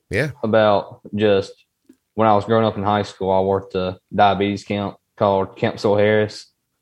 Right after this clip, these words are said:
Speaker 2: It's here in the state of Alabama. Um, they have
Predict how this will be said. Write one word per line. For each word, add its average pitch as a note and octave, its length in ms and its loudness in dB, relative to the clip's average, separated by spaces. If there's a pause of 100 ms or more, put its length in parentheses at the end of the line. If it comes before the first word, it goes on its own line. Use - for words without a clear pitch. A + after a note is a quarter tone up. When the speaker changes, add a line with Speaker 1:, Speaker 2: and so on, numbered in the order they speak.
(180)
Speaker 2:
It's - 260 -4
here A2 300 2
in G#2 300 -4 (1000)
the A2 80 2
state A2 220 4
of G#2 80 2
Alabama. A2 640 0 (640)
Um, G2+ 240 -2
they G#2 140 2
have G2 460 0